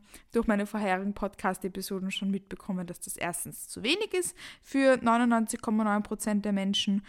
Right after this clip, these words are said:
und ein tausend Kalorien Mealplan, not the best, the best thing possible ist, ähm,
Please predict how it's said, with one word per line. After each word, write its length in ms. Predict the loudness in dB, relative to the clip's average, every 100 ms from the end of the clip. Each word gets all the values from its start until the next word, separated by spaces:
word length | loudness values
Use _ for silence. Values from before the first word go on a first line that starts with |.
| -14 -10
und 180 | -2 -2
ein 120 | -2
tausend 340 | -2 -4 -4 -2
Kalorien 400 | 0 2 4 4
Mealplan, 520 | 4 2 2 0 0 -8 -10
not 540 | 2 4 4 0 -14 -10
the 60 | -6
best, 400 | 0 0 -2 -8 _
the 80 | 6
best 300 | 6 2 2
thing 220 | 2 2
possible 640 | 0 -2 0 2 2 2 -2 -8 -10
ist, 360 | 0 2 2 0
ähm, 340 | 0 2 0